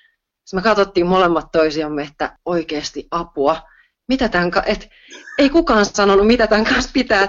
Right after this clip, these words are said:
tehdä, ei tästä tullut mukana mitään käyttöohjeita ja niinku, siis ihan, musta se oli ihan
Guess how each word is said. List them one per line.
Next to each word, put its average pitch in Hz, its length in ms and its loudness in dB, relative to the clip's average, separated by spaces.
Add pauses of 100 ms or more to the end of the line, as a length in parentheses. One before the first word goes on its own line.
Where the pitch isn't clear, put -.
tehdä, 240 280 2
ei 226 200 -4
tästä 240 220 -4
tullut 226 280 -4
mukana 220 340 0
mitään 190 340 0
käyttöohjeita 180 960 2
ja 175 160 2 (420)
niinku, 180 320 -4
siis 247 200 -4
ihan, 254 360 0
musta 262 240 -2
se 226 80 0
oli 214 160 0
ihan 202 280 0